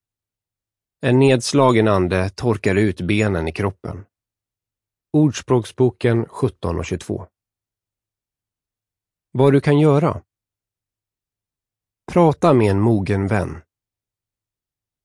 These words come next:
I Ordspråksboken sjutton och sjutton står det: "En sann vän visar allt i kärlek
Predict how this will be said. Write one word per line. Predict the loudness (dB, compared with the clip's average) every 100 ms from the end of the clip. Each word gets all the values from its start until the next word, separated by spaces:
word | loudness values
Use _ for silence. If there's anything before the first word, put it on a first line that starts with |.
| _
I | 0 2
Ordspråksboken | 2 0 -2 0 0 0 2 0
sjutton | 0 -2 -2 -2 -6
och | -4
sjutton | -4 -4 -2 -2
står | 0 -4
det: | -4 -6 -10 _ _ _ _ _ _ _ _ _ _ _
"En | 0 0
sann | 2 2 4 4
vän | 2 0 0 -2
visar | -2 -2 -4 -2
allt | -2 -2 -2 -6
i | -6
kärlek | -2 -2 -2 -4 -6 -10 _ -20